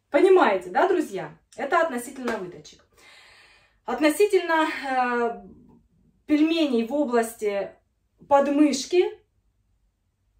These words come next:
И вот здесь, вот здесь, когда, вот, вот я, смотрите, опускаю, видите, у меня оп, и вовнутрь ушло. А когда наоборот идет, вот так,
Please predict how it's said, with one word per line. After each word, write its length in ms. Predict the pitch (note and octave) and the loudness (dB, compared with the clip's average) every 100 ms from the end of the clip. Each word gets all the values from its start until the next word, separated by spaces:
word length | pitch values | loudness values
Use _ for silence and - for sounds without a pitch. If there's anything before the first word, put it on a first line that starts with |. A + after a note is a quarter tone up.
| _ | _
И 120 | C4 | -10
вот 340 | B3+ A3+ C4 G3+ | -10 -6 -6 -6
здесь, 500 | G3 F#3 G#3+ F3+ F#3+ | -8 -6 -2 -2 -2
вот 120 | G#3+ | -6
здесь, 180 | A3 - | -6 -8
когда, 420 | G3+ A3+ G#3+ - - - | -2 2 2 0 -16 -16
вот, 140 | G#3+ | -14
вот 160 | - C4 | -8 -4
я, 80 | |
смотрите, 260 | B3 A#3+ G3+ | 0 0 0
опускаю, 400 | G3 B3 F#4+ B3 | -2 -2 2 2
видите, 260 | D4+ D4 A3+ | 2 -2 -2
у 20 | |
меня 160 | A3+ | -2
оп, 240 | - B4+ - - | 4 4 4 -6
и 80 | C#4 | 4
вовнутрь 420 | C4+ C4+ A3+ G3+ | 6 8 4 2
ушло. 260 | G3+ - - | -2 -4 -6
А 60 | - | -4
когда 260 | A#3+ A3+ | -2 2
наоборот 460 | A3 G#3+ G#3 E4 A4+ | 2 2 2 0 0
идет, 180 | F3+ D#3+ | -4 -10
вот 300 | D#3 A3+ - | -12 -12 -14
так, 300 | - - _ | -20 -20 _